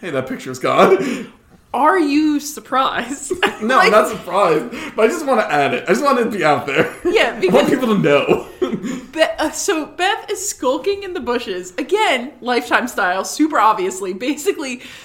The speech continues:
Speaker 2: just short of standing in the road, and Erica sees her and is like, "Oh no." And so instead of texting Robin,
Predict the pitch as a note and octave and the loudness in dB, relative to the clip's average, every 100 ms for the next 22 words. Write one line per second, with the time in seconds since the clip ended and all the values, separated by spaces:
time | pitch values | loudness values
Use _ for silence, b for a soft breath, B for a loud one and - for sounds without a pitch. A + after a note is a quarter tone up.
0 | B B3+ C4+ F4+ F#4+ - G4+ F#4+ E4 - | B -6 0 2 0 -2 -2 0 -2 -4
1 | - - D4+ D#4 A#3+ G3+ A#3+ B3+ D4 A#3+ | -6 -2 0 0 -4 -4 0 2 2 4
2 | A#3+ A3 E3+ G#3 A#3 - - B3+ A#3 A3 | 4 6 4 4 2 0 -4 -2 0 -2
3 | A3+ B B B B3 B3 A#3+ B3 A3+ A3 | -8 B B B 2 2 0 -4 -4 -4
4 | A3 F#3+ F3+ - D#3+ - _ F3 F#3 E3+ | -4 -4 -6 -10 -12 -14 _ -12 -10 -8
5 | G3 F3 - - b b - G#3+ B3+ A#3+ | -6 -6 -6 -14 b b -8 -4 4 6
6 | A3 - A#3+ B3+ - G#4 G#4+ C4 A3+ - | 6 2 -8 -8 -4 -2 0 -2 -6 -18
7 | _ _ _ - F#3 F3 - G3 G#3 G#3 | _ _ _ -10 -10 -10 -8 -8 -4 -2
8 | F#3 G3 F#3+ F#3+ | -2 -2 -10 -14